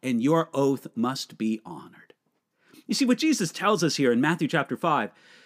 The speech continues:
is that instead of swearing any kind of oath to establish that you're telling the truth, you should just simply let your yes be yes. Having to swear or make an oath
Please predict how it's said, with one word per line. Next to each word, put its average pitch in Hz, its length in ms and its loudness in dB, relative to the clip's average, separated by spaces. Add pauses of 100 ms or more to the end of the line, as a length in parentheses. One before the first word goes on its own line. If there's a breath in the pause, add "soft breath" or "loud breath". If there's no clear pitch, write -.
(120 soft breath)
is 170 100 0
that 208 220 2
instead 262 480 2
of 262 100 -4
swearing 202 720 2
any 220 180 4
kind 214 220 6
of 170 180 2
oath 196 400 6
to 170 120 4
establish 185 580 2
that 180 180 0
you're 160 80 2
telling 190 360 2
the 143 100 2
truth, 220 360 2 (320 loud breath)
you 262 200 4
should 240 180 0
just 190 240 4
simply 269 460 2
let 196 280 2
your 190 220 6
yes 214 640 2 (120)
be 214 420 2
yes. 165 760 0 (880)
Having 277 360 -2
to 131 100 0
swear 160 760 2
or 117 300 0
make 165 240 2
an 160 180 4
oath 160 380 4